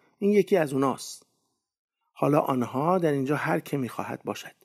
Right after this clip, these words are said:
بلکه تبعیض در این مورد به عقاید وین برمیگردد.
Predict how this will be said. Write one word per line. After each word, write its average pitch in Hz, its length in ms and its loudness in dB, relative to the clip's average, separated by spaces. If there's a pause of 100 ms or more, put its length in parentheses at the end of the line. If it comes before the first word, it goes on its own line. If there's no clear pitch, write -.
(540)
بلکه 139 240 2
تبعیض 165 520 -4
در 139 120 2
این 170 140 0
مورد 151 380 0
به 151 80 -2
عقاید 127 720 -2
وین 113 360 -2
برمیگردد. 107 640 -8